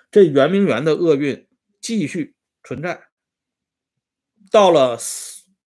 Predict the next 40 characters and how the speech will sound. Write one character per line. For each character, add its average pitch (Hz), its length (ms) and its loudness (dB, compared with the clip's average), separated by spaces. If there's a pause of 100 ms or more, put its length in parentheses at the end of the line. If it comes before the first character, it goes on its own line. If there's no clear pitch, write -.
(360)
国 165 120 -2
民 277 140 -4
党 170 240 -6
统 123 160 -14
治 - 140 -20
时 101 160 -18
期， 107 200 -18
这 143 120 -12
北 113 140 -8
洋 131 180 -6
军 208 180 0
阀 127 220 -6
翻 143 240 -8
篇 131 200 -6
了 113 60 -2
啊。 101 260 -12 (380)
国 180 140 -2
民 269 100 2
党 117 180 -2
的 120 100 -8
时 123 120 -6
候 147 140 -2
呢， 127 240 -6 (500)
这 143 80 -6
一 165 140 -2
看 165 280 -2
啊， 123 220 -4
石 139 320 -4
头 170 180 2
该 156 200 2
运 160 240 0
的 113 120 0
也 82 120 -6
都 113 160 -6
运 147 160 -2
得 120 80 0
差 139 280 -4
不 95 100 -8
多 131 200 -2
了， - 180 -8